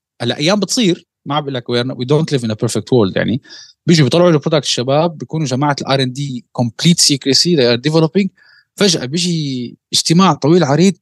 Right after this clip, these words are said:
"By the way، نحن عملنا هذا البرودكت واللونش تبعه next October، put a marketing plan." إيه؟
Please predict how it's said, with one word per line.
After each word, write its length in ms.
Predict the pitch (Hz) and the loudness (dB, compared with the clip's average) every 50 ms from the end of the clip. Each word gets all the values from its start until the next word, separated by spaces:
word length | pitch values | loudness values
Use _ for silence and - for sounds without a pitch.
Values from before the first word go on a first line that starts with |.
| _ _ _ _ _ _ - 135 | _ _ _ _ _ _ -2 0
"By 120 | 170 190 | 0 0
the 220 | 165 165 160 165 | 0 0 0 0
way، 120 | 180 165 123 - _ _ _ _ _ - | -2 -2 -4 -8 _ _ _ _ _ -6
نحن 260 | 185 - 143 160 135 | -6 -4 -4 -4 -6
عملنا 460 | 107 104 131 185 202 160 135 127 170 | -6 -2 0 0 0 0 0 0 0
هذا 100 | 180 160 | -2 -2
البرودكت 480 | 143 127 - 165 196 214 262 - - _ - _ | -4 -6 0 0 2 2 2 -2 -2 _ -20 _
واللونش 460 | - 117 113 120 147 208 220 175 147 - | -4 -4 -2 0 2 2 2 2 0 0
تبعه 680 | - 185 185 175 143 139 135 123 123 120 113 110 110 120 139 185 | -2 0 0 2 2 2 0 0 -2 -2 -4 -6 -6 -8 -8 -8
next 400 | 220 190 - - - - _ 131 | -8 -6 -4 -6 -6 -6 _ -10
October، 680 | 123 - - - - 226 269 285 233 269 302 330 339 320 - _ _ _ _ _ _ _ _ _ - | -10 -10 -6 0 2 4 4 4 4 4 2 2 2 0 -4 _ _ _ _ _ _ _ _ _ -2
put 40 | 269 | 0
a 140 | - 175 170 | 2 2 2
marketing 320 | 160 151 - - 117 110 95 - | 2 2 0 -4 -10 -10 -10 -10
plan." 120 | 101 87 87 - _ _ _ _ _ _ _ _ _ _ _ _ _ | -10 -12 -12 -14 _ _ _ _ _ _ _ _ _ _ _ _ _
إيه؟ 320 | 139 135 123 113 131 202 | 0 2 4 4 2 2